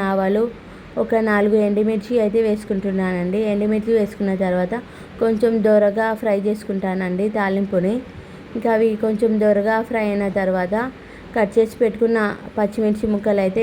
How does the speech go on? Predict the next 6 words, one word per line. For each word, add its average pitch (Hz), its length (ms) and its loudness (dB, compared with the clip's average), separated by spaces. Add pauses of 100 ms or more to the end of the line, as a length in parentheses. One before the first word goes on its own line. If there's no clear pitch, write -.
వేసుకున్నానండి. 196 840 0 (1300)
ఇంకా 226 160 4 (120)
టమోటా 220 420 2
ముక్కలు 214 360 0
కానీ 220 260 2
వేసుకుంటానండి. 190 800 0